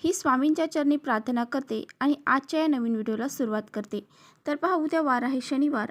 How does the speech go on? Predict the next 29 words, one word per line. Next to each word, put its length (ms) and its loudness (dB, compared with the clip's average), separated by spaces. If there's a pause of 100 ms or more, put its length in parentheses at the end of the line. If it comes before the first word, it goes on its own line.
आणि 200 0
या 140 0
दिवशी 360 -4 (100)
आलेली 340 -4
आहे 360 -4 (500)
वरुथिनी 640 0 (120)
एकादशी. 560 -4 (420)
आपल्या 340 2
हिंदू 280 6
धर्मामध्ये 680 4 (160)
एकादशी 580 2
तिथीला 420 2
विशेष 440 0
असं 200 2
महत्त्व 420 2
दिलं 300 2
जातं. 320 -2 (480)
एकादशी 640 0
तिथी 380 -2
ही 280 2
वर्षातून 720 0
चोवीस 560 2
येतात 300 0 (140)
आणि 240 0
महिन्यातून 720 2
दोन 240 4
एकादशी 560 -2
येत 200 -2
असतात. 300 -4